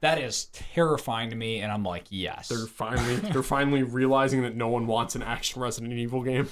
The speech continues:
Speaker 1: Oh, God.
Speaker 2: <laughs> 'Cause the old ones were so much better.
Speaker 1: Jax, which, uh, which press conference impressed you the most?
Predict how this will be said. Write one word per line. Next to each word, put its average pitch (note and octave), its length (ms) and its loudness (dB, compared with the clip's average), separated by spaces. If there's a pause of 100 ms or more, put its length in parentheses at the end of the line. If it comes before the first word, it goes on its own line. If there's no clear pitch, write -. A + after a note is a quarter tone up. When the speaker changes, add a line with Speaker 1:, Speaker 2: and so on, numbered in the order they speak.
(160)
Speaker 1:
Oh, G3 480 6 (140)
God. F3 280 -6
Speaker 2:
<laughs> - 640 -20
'Cause A2 180 -6
the A#2 100 -4
old A#2 180 -4
ones A2+ 220 0
were A2 80 -4
so - 180 -2
much A2+ 240 -4
better. B2 320 2 (160)
Speaker 1:
Jax, E3+ 260 0
which, G3+ 220 -2
uh, G3 240 6
which F3+ 220 2
press E3 200 0
conference B2+ 680 0
impressed B2+ 500 -2
you A2 80 -4
the F#2+ 120 -6
most? E2+ 360 -8